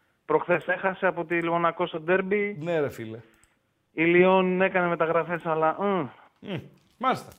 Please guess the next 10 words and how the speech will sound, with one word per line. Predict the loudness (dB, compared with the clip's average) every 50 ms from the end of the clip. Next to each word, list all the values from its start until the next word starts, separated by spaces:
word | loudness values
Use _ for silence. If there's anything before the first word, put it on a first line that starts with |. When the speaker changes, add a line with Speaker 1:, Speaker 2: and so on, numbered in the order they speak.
| -20 _ _ _ _ _ _ _
Speaker 1:
Ναι. | -8 0
Speaker 2:
Χριστό! | 4 6 6 6 6 4 0 -14 -20 _ _ _ _ _ _ _ _ _ _ _ _ _ _ _ _ -20 _ _ _ _ _
Speaker 1:
Ε, | -6 -4 -2 -2 -2 -2 0
έχει | 2 2 2 2 2
εκπομπή, | 2 4 2 4 6 6 4
ε, | 6 4 2 0 0 0 0
το | 2 2
βράδυ | 4 4 4 4
ο | 4
Παντελής, | 2 2 4 4 4 4 4 2 2 0 -2 -4 -16